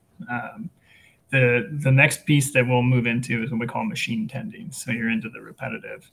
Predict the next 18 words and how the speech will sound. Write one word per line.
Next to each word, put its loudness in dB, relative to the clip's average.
side -12
of -10
the -8
house -8
and -8
somewhat 2
of -6
the -12
continuous -6
batch, -14
if -16
you -6
speak -12
the -10
five -4
types -10
of -10
manufacturing. -12